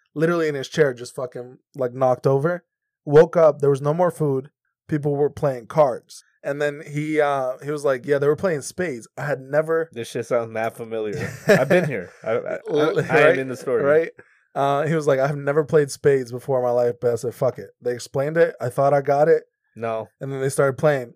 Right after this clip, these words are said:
Speaker 2: And
Speaker 1: And
Speaker 2: they
Speaker 1: then
Speaker 2: talk cash shit.
Speaker 1: literally, homie, um, homie was like, apparently they asked me, like, what I had, and I had all the spades and literally everything. And he was like, "I'd never seen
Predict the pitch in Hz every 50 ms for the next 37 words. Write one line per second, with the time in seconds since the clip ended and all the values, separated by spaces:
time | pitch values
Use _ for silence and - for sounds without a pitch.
0 | _ - - 120 127 147 127 117 147 139 131 120 113 - 117 107 107 - - -
1 | 107 98 - - _ _ _ _ - - 143 151 160 165 160 156 151 143 156 165
2 | 165 175 180 185 185 185 185 185 185 - _ _ - 143 139 143 143 143 139 143
3 | 139 139 135 127 117 _ _ _ _ _ - 143 156 156 165 160 151 151 143 135
4 | 143 139 127 123 - _ _ _ _ _ _ _ - 139 135 127 - 180 190 214
5 | 220 214 202 185 175 170 160 160 151 139 139 - _ 170 156 151 156 147 156 175
6 | 185 180 - 185 165 156 143 127 131 147 156 151 143 131 123 147 156 165 156 139
7 | 127 127 123 - _ _ _ _ _ _ _ 139 139 143 151 151 139 - - 131
8 | 143 151 139 131 - - 156 135 117 107 101 98 - - _ _ _ _ _ _
9 | _ _ - 143 139 139 135 135 131 131 131 131 131 131 131 131 127 127 123 120
10 | _ _ _ - 151 139 156 156 151 147 143 139 143 143 147 143 135 - 135 123
11 | 120 117 123 - - - 139 160 151 143 139 135 143 139 139 127 143 143 147 147
12 | 147 147 151 139 - - 151 147 147 147 143 139 131 127